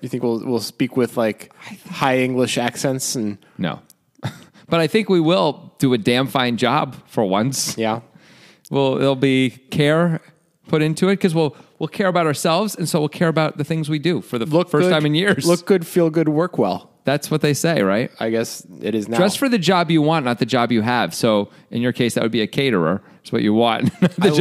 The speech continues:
Speaker 1: love
Speaker 2: you
Speaker 1: to
Speaker 2: have.
Speaker 1: cook and then bring the food
Speaker 2: <laughs>
Speaker 1: elsewhere. That is a passion of mine, yes.
Speaker 2: Yeah.
Speaker 1: All right, quiches, little mini quiches. So fifty and one hundred dollars are the blinds.
Speaker 2: Right.
Speaker 1: We only have six players at this table.
Speaker 2: Okay.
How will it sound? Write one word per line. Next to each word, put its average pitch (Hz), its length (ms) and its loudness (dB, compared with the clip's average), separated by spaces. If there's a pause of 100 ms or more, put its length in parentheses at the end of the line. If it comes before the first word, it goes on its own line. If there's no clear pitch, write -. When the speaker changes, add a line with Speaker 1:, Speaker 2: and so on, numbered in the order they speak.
(140)
Speaker 1:
love 175 80 2
Speaker 2:
you 180 60 0
Speaker 1:
to - 100 -2
Speaker 2:
have. 170 220 2
Speaker 1:
cook 175 280 0
and 143 160 2
then 139 140 2
bring 147 240 2
the 143 80 2
food 139 260 2
Speaker 2:
<laughs> - 0 -
Speaker 1:
elsewhere. 131 480 2 (520)
That 151 120 2
is 151 120 2
a 143 40 0
passion 139 400 0
of 120 80 0
mine, 113 280 0
yes. 110 400 -2
Speaker 2:
Yeah. 87 200 -2 (460)
Speaker 1:
All 139 80 0
right, 107 260 0 (200)
quiches, 107 400 -6
little 107 120 -4
mini 95 180 -8
quiches. - 420 -12 (260)
So 165 320 0 (300)
fifty 226 260 2
and 214 80 4
one 190 100 4
hundred 190 120 4
dollars 160 300 2
are 156 40 2
the 139 80 0
blinds. 120 400 0
Speaker 2:
Right. 110 260 0 (120)
Speaker 1:
We 151 80 2
only 165 140 2
have 143 120 0
six 165 180 -2
players 143 280 0
at 127 60 -18
this 120 120 -4
table. 113 380 -2 (260)
Speaker 2:
Okay. 90 320 -2